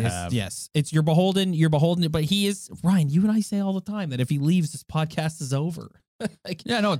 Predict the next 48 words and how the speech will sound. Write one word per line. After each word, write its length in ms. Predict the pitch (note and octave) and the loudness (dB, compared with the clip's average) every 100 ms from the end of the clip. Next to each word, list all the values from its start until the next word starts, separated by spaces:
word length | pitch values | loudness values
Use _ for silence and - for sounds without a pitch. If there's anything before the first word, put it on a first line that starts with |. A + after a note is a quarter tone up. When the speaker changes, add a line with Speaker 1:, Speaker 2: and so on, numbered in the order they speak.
| - | -2
Speaker 1:
it 120 | E3 | -2
Speaker 2:
sucks, 440 | - F3 E3 A#2 - | 0 0 -2 -4 -2
but 220 | C3+ B2+ | 0 0
it's 260 | B2 - | -2 -6
just, 480 | - C3+ - - - - | -4 -4 -6 -14 -12 -6
I, 320 | D3 C3+ D3+ | -4 -4 -4
I, 140 | C3+ D#3 | -2 0
I'm 280 | F3 D#3 - _ _ _ _ _ _ _ - | 2 0 -2 _ _ _ _ _ _ _ -6
to 100 | C3 | -4
compromise 880 | - D#3+ F#3 F#3+ D#3+ B2 A#2+ B2 | 0 0 2 2 2 0 -2 -2
the, 180 | - B2+ | -2 -2
the, 340 | A2+ C3 B2 F#2 - - | 0 -2 -4 -6 -10 -2
the, 320 | B2+ A2+ G2+ _ _ _ _ _ _ _ _ - | 0 0 -4 _ _ _ _ _ _ _ _ -4
the 60 | |
respect 920 | C3 C3 - - - F#2+ C3 B2 - C#3+ | -2 -2 -6 -16 -6 -4 -4 -6 -4 -2
of 180 | A2+ A2 | 0 -2
just 400 | B2+ A#2 - - | -2 -2 -4 -4
your 140 | B2+ | -2
head 360 | G2+ A#2 B2+ A#2+ | 0 -2 -2 -6
co-, 160 | - | -6
like, 140 | C3 C3+ | -4 -4
it's 160 | C#3 | -4
just, 300 | - E3 - | -4 -6 -4
it's, 240 | E3 - - | -6 -6 -6
it's 220 | D#3 - | -6 -2
not 260 | E3+ F#3 - | -2 0 -2
like 140 | C3+ - _ D#3 | -6 -8 _ -4
Speaker 1:
It 80 | D#3+ | 0
did. 160 | D#3+ | 2
It 80 | D3 | 2
made 160 | F3+ F#3+ | 0 0
him 80 | |
look, 220 | F3 D#3 D#3 | 0 0 0
it 80 | |
Speaker 2:
it 80 | D#3 | 2
made 60 | G#3+ | 2
Speaker 1:
made 100 | B3+ | 2
Speaker 2:
him 60 | B3 | 0
look 100 | B3 | 0
like 140 | A#3+ | 0
a 20 | |
Speaker 1:
Keith 80 | F3+ | 0
Speaker 2:
complete 600 | E3+ - - F3 G#3+ A3 | -2 -2 0 0 0 -2
idiot. 440 | - D3 E3 A#2+ C#3 | -2 2 2 2 0
Speaker 1:
It 100 | C#3+ | 2
made 240 | D3+ C#3+ | 0 0
Keith 240 | - C3+ C3+ | -2 0 2
look 220 | B2+ | 0